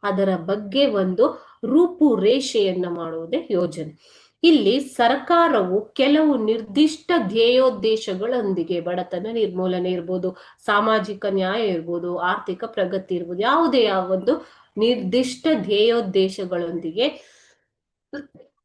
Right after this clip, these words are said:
ದೇಶದಲ್ಲಿರುವ ಸಂಪನ್ಮೂಲಗಳನ್ನು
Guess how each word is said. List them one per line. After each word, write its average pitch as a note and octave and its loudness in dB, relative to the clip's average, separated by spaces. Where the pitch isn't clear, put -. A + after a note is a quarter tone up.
ದೇಶದಲ್ಲಿರುವ G#3 0
ಸಂಪನ್ಮೂಲಗಳನ್ನು F#3+ -2